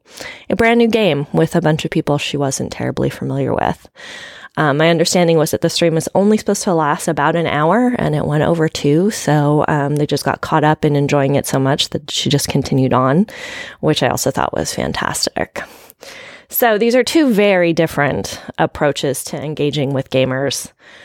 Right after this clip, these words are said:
I would say that the Biden approach was safer <laughs> and a little bit more distant in, uh, making an island available definitely is a bid to attention from, from gamers,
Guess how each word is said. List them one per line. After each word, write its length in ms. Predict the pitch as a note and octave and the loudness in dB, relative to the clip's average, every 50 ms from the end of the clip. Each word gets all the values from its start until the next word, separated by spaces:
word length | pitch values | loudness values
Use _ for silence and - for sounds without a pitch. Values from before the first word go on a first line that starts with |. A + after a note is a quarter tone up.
| - - - - - - | -20 -20 -20 -12 -4 -2
I 120 | G3 F#3+ | 0 2
would 220 | F3+ F#3+ F#3+ F3+ - | 2 2 0 0 0
say 340 | - G3 F3+ F3 E3+ E3 | 0 2 4 6 4 4
that 300 | D#3+ C#3 E3 - D3+ - | 4 2 0 0 0 -2
the 80 | F#3 D#3+ | -2 0
Biden 540 | - D#3+ D#3 D#3 D3 C3+ D3+ C#3+ D3 D3 - - | 0 2 2 2 0 0 -2 -2 -4 -4 -4 -4
approach 560 | D#3 - - - D3+ D3 C3 - - - - | -4 -4 -2 0 0 0 0 0 -4 -4 -4
was 720 | D3 D#3 D3+ D3 D3 C#3 D3 D3+ D3 - - - - - - _ _ _ _ _ _ | -2 0 2 2 4 2 2 0 -2 -4 -8 -8 -10 -14 -20 _ _ _ _ _ _
safer 680 | - - - - D#3+ C#3 - - A2 - A#3+ D#4+ - - - - - - - - - - - | -12 -10 -4 -2 -2 -2 0 0 0 0 0 -2 -4 -8 -16 -20 -20 -20 -20 -20 -20 -14 -8
<laughs> 840 | - - - - - - - A3 - - - - - - - C#4 - | -6 -4 -4 -2 -2 -2 -2 -2 -4 -6 -10 -14 -12 -10 -10 -6 -2
and 220 | - G3 F#3+ G#3 | 0 2 4 4
a 180 | A#3 A#3+ A#3 B3 | 4 4 4 2
little 240 | G3 G3 F#3+ F#3 F3+ | 2 2 2 2 2
bit 240 | E3 F3+ F3 D#3 E3+ | 2 2 2 2 2
more 480 | F3+ F3 E3 D#3+ D#3 D#3 D#3 D3+ D#3 - - - - - - E3 | 0 0 0 2 2 2 2 2 0 -4 -10 -20 -20 -16 -6 -2
distant 680 | D#3+ E3+ D#3 - - - C#3 C3 C3+ C#3 - - - - - | 0 0 0 0 -2 0 0 0 0 0 -2 -4 -8 -6 -4
in, 320 | - D3+ C#3 C3+ C3+ C3 C3 | -2 0 0 0 0 0 0
uh, 280 | - - C#3+ C3 C3 C3 | 0 0 0 0 0 0
making 420 | D#3 E3 D#3+ D#3+ D#3 - D#3+ D3+ | 2 2 2 2 2 0 -2 0
an 80 | D3 C#3+ | 0 2
island 400 | B2+ C3 C3+ C3 C3 C3 C#3 C#3 | 2 2 2 0 -2 -2 -2 -2
available 480 | C#3+ C#3+ C#3 C3 C3 B2+ - A#2+ C3 A#2 | -2 0 0 0 0 0 -2 -4 -4 -2
definitely 640 | - C3+ C3+ - - D#3 C#3+ C3+ - C3+ C#3 - | 0 -2 -2 -2 -4 -4 -4 -4 -4 -4 -4 -4
is 160 | - - - - | -4 -4 -4 -4
a 60 | - | -2
bid 500 | - A#3+ A#3+ G#3+ E3 E3 F#3 A#3 A#3+ - _ - - - - - - - _ _ _ _ _ _ _ _ _ _ _ - | 0 0 2 4 4 4 4 2 0 -2 _ -16 -20 -20 -20 -20 -20 -20 _ _ _ _ _ _ _ _ _ _ _ -4
to 160 | - - E3+ | 0 2 2
attention 580 | E3 D#3 - - D#3 D3 D3+ - D#3 C3+ C3 C#3 | 2 2 2 0 -2 -2 0 -2 -2 -4 -4 -4
from, 540 | - - - D#3+ C#3+ C3+ C#3 C#3 C#3 C3+ - | -8 -8 -8 -8 -6 -6 -6 -8 -10 -10 -10
from 260 | - - D3 D3 C#3+ | -10 -10 -10 -8 -6
gamers, 500 | C#3+ C#3+ C3+ C3+ C3 B2+ B2 B2+ - | -4 -4 -4 -2 0 0 0 -2 -2